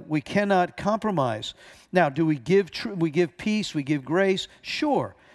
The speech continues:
We give opportunity? Yes. But there's a time when it says, "Enough is enough." And so Paul is telling his son, "Look, you're gonna have to be, you're young." Remember he said, "Don't let them say you're too young, Timothy." When a lo-, young leader who's not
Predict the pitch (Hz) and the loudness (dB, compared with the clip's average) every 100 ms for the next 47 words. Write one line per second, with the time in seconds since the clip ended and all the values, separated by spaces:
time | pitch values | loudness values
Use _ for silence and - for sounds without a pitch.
0 | - 165 156 196 190 185 160 - 220 214 | -4 -2 2 4 4 2 -4 -4 -4 -2
1 | 214 220 294 254 113 - - - _ _ | -2 2 4 4 0 -8 -14 -20 _ _
2 | _ _ _ 156 151 - - - 151 151 | _ _ _ 2 2 -2 -20 -6 -2 -2
3 | 139 - 196 190 175 151 143 165 147 135 | -2 0 2 2 0 -2 -2 0 0 -2
4 | - _ _ 139 139 170 180 - 143 135 | -10 _ _ -4 0 2 0 -4 -8 -4
5 | 123 143 123 101 - _ _ _ - - | -2 0 -2 -4 -18 _ _ _ -20 -10
6 | - 139 254 - 139 - - - 190 226 | -6 -2 2 0 -2 -10 -20 2 2 4
7 | 208 - 214 220 202 180 - 202 180 208 | 0 0 0 2 0 0 0 0 2 0
8 | 190 180 185 202 202 202 185 151 226 180 | 0 -4 0 2 2 2 -2 -2 -2 -4
9 | - - 165 202 175 214 151 165 196 196 | -10 -10 0 2 4 4 4 2 2 2
10 | 202 170 196 214 220 208 202 214 214 202 | 0 2 2 2 0 0 -4 -2 0 -2
11 | - 220 190 214 202 220 226 202 - - | -2 -2 0 0 0 -4 -4 -6 -8 -20
12 | - - - - 180 220 180 175 233 202 | -20 -20 -20 0 2 4 2 4 2 2
13 | 208 233 202 240 202 170 156 160 202 | 2 2 0 2 2 2 -2 0 0